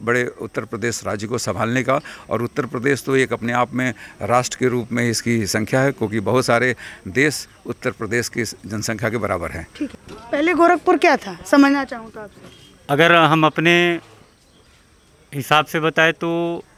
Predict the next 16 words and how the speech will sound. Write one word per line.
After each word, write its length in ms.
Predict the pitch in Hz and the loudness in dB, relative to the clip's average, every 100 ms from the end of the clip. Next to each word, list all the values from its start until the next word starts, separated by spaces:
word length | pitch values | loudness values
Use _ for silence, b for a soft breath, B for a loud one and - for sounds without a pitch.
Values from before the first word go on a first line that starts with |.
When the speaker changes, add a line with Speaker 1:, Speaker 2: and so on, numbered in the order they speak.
| _ 135 | _ -2
Speaker 3:
जहाँ 280 | 131 147 151 | 2 4 4
पे 80 | 151 | 2
आप 160 | 147 | 0
खड़ी 240 | - 147 143 | 0 0 0
हैं, 220 | 107 123 - - | -2 -10 -16 -18
Speaker 2:
हाँ। 220 | 262 240 190 131 | -14 -14 -12 -10
Speaker 3:
इसे 220 | - 156 | -4 -2
गड्ढे 340 | 143 123 156 | -2 -2 -4
के 120 | 156 | -2
नाम 200 | 143 143 | -4 -4
से 120 | 135 147 | -4 -8
लोग 160 | 143 | -6
जाना 280 | 120 117 123 | -4 -2 -2
जाता 280 | 120 - 123 | -4 -2 -4
था, 160 | 165 | -2
भेड़ियाघाट। 440 | 147 101 95 90 | -2 -2 -6 -10